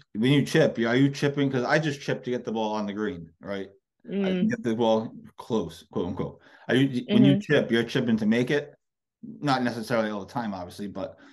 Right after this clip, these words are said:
Speaker 1: generally speaking, you're trying to make it?
Speaker 2: Yeah, or, like, that three-foot circle around the cup, you know, like,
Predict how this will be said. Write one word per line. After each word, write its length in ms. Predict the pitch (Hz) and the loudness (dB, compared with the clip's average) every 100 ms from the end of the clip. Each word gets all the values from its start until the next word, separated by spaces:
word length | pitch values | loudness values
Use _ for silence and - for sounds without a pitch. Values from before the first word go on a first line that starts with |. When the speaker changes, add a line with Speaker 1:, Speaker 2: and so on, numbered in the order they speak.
| _ | _
Speaker 1:
generally 320 | 127 123 123 123 | 2 4 4 2
speaking, 440 | - 131 135 127 | 2 2 4 4
you're 160 | 110 107 | 2 2
trying 240 | 113 110 | 2 2
to 200 | 104 107 | 2 0
make 220 | 107 120 | -2 -2
it? 180 | 127 - - _ _ _ _ _ _ _ _ _ _ _ _ _ _ _ | -4 -8 -14 _ _ _ _ _ _ _ _ _ _ _ _ _ _ _
Speaker 2:
Yeah, 380 | 269 285 226 190 | 2 4 6 6
or, 100 | 214 | 6
like, 200 | 208 202 | 4 2
that 220 | 190 - | -4 -6
three-foot 520 | 202 214 214 214 - | -6 -6 -4 -4 -4
circle 480 | - 190 180 180 180 | -6 -8 -6 -4 -2
around 380 | 175 175 175 185 | -2 -4 -4 -6
the 60 | 180 | -12
cup, 320 | - 175 - 208 | -8 -8 -8 -12
you 120 | 185 | -10
know, 300 | 185 185 185 _ | -8 -10 -12 _
like, 300 | 208 190 - | -2 -2 -4